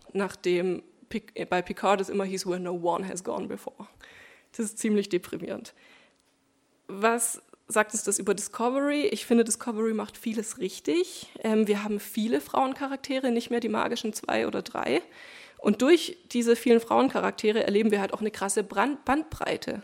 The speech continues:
Also Frauen können einfach anders sein als nur die Mutter oder nur das So-,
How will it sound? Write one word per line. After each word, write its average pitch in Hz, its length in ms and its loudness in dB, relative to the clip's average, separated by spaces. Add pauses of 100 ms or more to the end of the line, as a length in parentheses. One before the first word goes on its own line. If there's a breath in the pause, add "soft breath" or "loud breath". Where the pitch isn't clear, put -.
(160)
Also 208 280 -4 (260)
Frauen 233 320 2
können 240 200 -6
einfach - 260 -8
anders 254 360 -4
sein 185 220 -4
als 185 220 -6
nur 208 160 -2
die 202 100 -4
Mutter 202 340 -2
oder 185 160 -4
nur 208 200 0
das - 160 -6
So-, - 120 -6